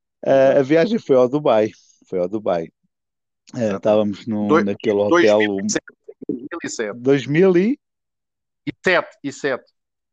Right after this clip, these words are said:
Speaker 1: E sete, olha, já não me lembrava o ano. Obrigado pela recordação. Entretanto, estávamos naquele hotel majestoso lá do Dubai, aquele com não sei com quantas estrelas, uma coisa mesmo
Speaker 2: Exatamente.
Speaker 1: fabulosa, daqueles quartos, daqueles serviços, pá, mesmo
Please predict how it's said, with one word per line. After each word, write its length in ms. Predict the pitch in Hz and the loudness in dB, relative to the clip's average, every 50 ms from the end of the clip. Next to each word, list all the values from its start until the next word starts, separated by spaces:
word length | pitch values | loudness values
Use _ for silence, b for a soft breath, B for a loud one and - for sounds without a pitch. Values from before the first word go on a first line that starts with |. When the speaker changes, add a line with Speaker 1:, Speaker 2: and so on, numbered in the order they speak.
| _ - | _ -2
Speaker 1:
E 120 | 151 151 | 0 0
sete, 460 | - - - 120 104 92 - _ - 98 | 0 0 2 2 2 2 0 _ -6 -2
olha, 220 | 98 95 87 87 | -2 -2 0 0
já 120 | 95 110 | -2 0
não 100 | 113 117 | 0 0
me 80 | 110 113 | 0 0
lembrava 340 | 113 110 113 113 110 104 107 | 0 2 2 0 0 2 0
o 160 | 101 92 90 | -2 -2 -2
ano. 200 | 87 85 87 90 | -4 -4 -4 -6
Obrigado 420 | 90 92 98 98 92 101 95 85 - _ B B B B B B - - | -4 -2 -2 -2 0 0 -2 -2 -4 _ B B B B B B -8 -4
pela 220 | 107 101 101 98 | -2 0 0 0
recordação. 680 | 92 - - - 107 98 101 104 95 - - 95 78 - _ B B B B B B B B B | -2 -2 -6 -4 -2 0 0 0 0 0 -4 -6 -6 -6 _ B B B B B B B B B
Entretanto, 760 | - 143 151 147 - 180 156 160 - - 139 117 104 101 - | 0 0 0 2 0 0 0 0 0 2 2 2 2 0 -4
estávamos 420 | - - - 120 117 117 107 104 104 | -4 0 2 2 2 2 0 0 -4
naquele 320 | 113 104 - - 117 107 | -4 -4 -2 0 0 2
hotel 480 | 110 107 101 _ - 113 104 101 101 95 - - - 117 | 2 2 2 _ 0 0 2 2 0 -2 -6 -12 -10 -8
majestoso 760 | 107 104 104 95 - - - - 123 113 110 101 90 95 101 | -6 -6 -6 -6 -8 -10 -6 0 2 2 2 2 0 -2 -2
lá 120 | 98 98 | -2 -2
do 160 | 95 90 101 | -2 -4 -8
Dubai, 540 | 95 98 104 95 104 110 110 110 110 110 104 95 | -8 -8 -6 -2 0 0 2 2 2 0 0 -2
aquele 500 | - _ - 98 92 90 90 90 87 85 - - - _ _ _ | -4 _ -6 -4 -4 -2 -2 -4 -6 -8 -10 -16 -20 _ _ _
com 180 | - - 95 95 | -14 -12 -10 -8
não 140 | 92 90 87 | -8 -8 -8
sei 160 | - - 107 95 | -8 -8 -8 -6
com 160 | 98 101 101 | -6 -8 -6
quantas 340 | - 98 98 - - 95 - | -4 -4 -6 -4 -6 -10 -10
estrelas, 440 | - - 107 104 104 98 98 95 85 | -6 -4 -2 0 0 0 0 -2 -4
uma 160 | 90 92 85 | -4 -6 -8
coisa 280 | - - 98 87 87 92 | -6 -6 -6 -4 -4 -4
mesmo 220 | 87 92 92 92 | -4 -4 -4 -4
Speaker 2:
Exatamente. 480 | 95 92 - 104 92 90 98 101 101 98 | -6 -4 -2 -4 -2 0 0 0 0 0
Speaker 1:
fabulosa, 160 | 87 92 87 | 0 -4 -6
daqueles 420 | 82 92 87 - - 101 95 - - | -8 -8 -10 -6 -4 -6 -6 -6 -8
quartos, 560 | _ - - 107 104 101 92 - - - - 90 | _ -4 0 2 2 2 0 -2 -6 -14 -12 -8
daqueles 400 | 87 90 - - - 98 90 82 - - - | -8 -8 -8 -6 -8 -6 -8 -8 -12 -12 -8
serviços, 520 | 113 104 98 98 95 110 104 - - - - - | -6 -4 -4 -2 0 -2 -2 -2 -6 -16 -14 -12
pá, 120 | 113 101 | -10 -8
mesmo 280 | 98 98 104 101 98 | -6 -4 -4 -4 -4